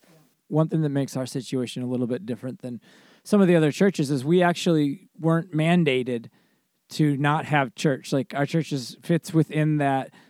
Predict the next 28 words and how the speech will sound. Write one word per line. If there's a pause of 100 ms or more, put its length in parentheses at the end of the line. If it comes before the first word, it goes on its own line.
uh,
that
range
where
we're
small
enough
where
we
could
have
still
met. (480)
And
the, (200)
the
decision
to
still
not
meet
was, (360)
uh, (520)
a
little
complicated,
loaded.
We,